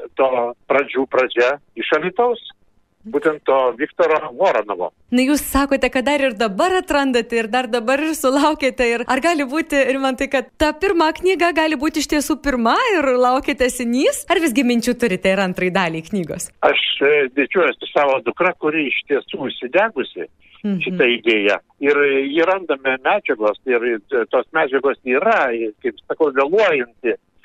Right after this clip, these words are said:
Speaker 1: jie ateina iki mūsų. Pavyzdžiui, labai domėjomės Galaklošis. Buvo tokia asmenybė pučiamųjų muzikos istorijoje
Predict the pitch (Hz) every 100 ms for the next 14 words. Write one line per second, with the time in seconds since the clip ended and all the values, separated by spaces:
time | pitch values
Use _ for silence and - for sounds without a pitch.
0 | - - 120 135 120 123 127 - 151 139
1 | 127 113 - 147 226 202 131 98 - 185
2 | 196 160 175 170 165 156 151 135 - _
3 | - 135 139 190 175 151 165 175 160 160
4 | 147 - 160 131 165 165 - 170 120 -
5 | 101 - 120 127 160 139 175 156 120 -
6 | 117 135 196 175 - - 127 131 123 127
7 | 120 127 127 - - _ - - - 156
8 | 147 165 170 185 202